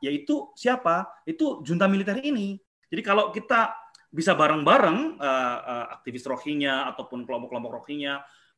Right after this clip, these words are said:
eh, bareng menumbangkan si junta militer ini, satu masalah itu kelar.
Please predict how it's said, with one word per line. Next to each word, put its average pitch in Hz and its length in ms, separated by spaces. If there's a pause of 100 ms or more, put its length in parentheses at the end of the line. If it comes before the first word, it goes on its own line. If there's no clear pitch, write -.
(100)
eh, 123 240
bareng 170 320
menumbangkan 139 880
si 135 160
junta 131 240
militer 127 320
ini, 190 480 (240)
satu 202 320
masalah 220 320
itu 233 160
kelar. 131 320